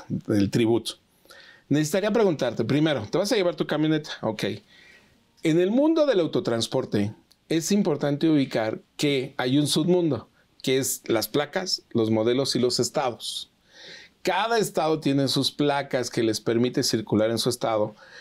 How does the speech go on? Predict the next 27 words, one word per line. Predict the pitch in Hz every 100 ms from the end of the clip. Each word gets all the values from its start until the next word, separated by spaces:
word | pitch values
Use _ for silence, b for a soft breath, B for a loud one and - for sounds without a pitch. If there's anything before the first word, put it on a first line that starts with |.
| B _ 180
o | 202 208
en | 175
diferentes | 139 143 143 -
zonas | 147 147
de | 127
otros | 123 135 131
estados. | 123 139 127 127 - -
Por | 139 135
eso | 143 156
las | 143 117
placas | 127 123 131 -
estatales | 107 117 - 117 113 123 127 -
o | 139
las | 135 127
placas | 143 135 160 156
de |
servicio | 127 120 117 120
público | 127 117 113 127
federal | 139 143 139 139 - B B
o | 127 127
de | 123
servicio | 127 120 117 139
público | 131 131 131 143
privado | 151 160 175 170 160 123
que | 120
las | 113 113 135
emite | 127 143 139 151